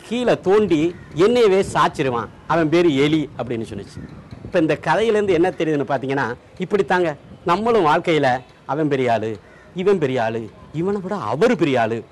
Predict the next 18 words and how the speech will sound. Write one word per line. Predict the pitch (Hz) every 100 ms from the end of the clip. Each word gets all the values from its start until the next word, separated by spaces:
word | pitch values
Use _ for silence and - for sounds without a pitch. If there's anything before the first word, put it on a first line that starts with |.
| -
அவரை | 156 226 233
விட | 196 185
அவரு | 156 226 208
பெரிய | 165 151
ஆளுன்னு | 156 156 135 - -
இப்படி | - 214
பெரிய | 196 196 214
ஆளுகளை | 202 190 175
தேடி | 156 175 165
தேடியே | 170 160 160 165
நம்ம | 160 131 - -
காலத்தை | - 170 180 180 135
வீணாக்கிக்கிட்டு | 143 131 113 104
இருக்கோம். | 101 101 101 - - -
அப்படியெல்லாம் | 143 135 156 139
இல்லாம | 131 135 113 107 - - -
இந்த | 196 175 -
பூமியில | 277 269 226